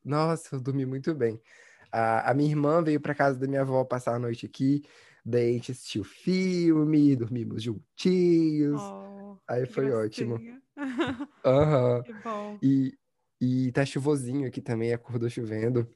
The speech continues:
Speaker 1: E você,
Speaker 2: É, eu li
Speaker 1: amiga,
Speaker 2: umas
Speaker 1: como que
Speaker 2: notícias doidas aí, né, dizendo que, que foi o estado onde mais choveu, né,
Speaker 1: Uhum.
Speaker 2: nas últimas,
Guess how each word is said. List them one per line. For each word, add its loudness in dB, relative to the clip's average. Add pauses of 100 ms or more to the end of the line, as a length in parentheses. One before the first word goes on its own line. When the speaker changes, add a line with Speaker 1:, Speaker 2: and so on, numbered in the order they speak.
(120)
Speaker 1:
E 4
você, 4
Speaker 2:
É, 8
eu 6
li 4
Speaker 1:
amiga, 4
Speaker 2:
umas -4
Speaker 1:
como 4
que 0
Speaker 2:
notícias 0
doidas -6
aí, -8
né, -8
dizendo -10
que, -12
que -14
foi -10
o -10
estado -8
onde -10
mais -8
choveu, -4
né, -2
Speaker 1:
Uhum. -6
Speaker 2:
nas -8
últimas, -16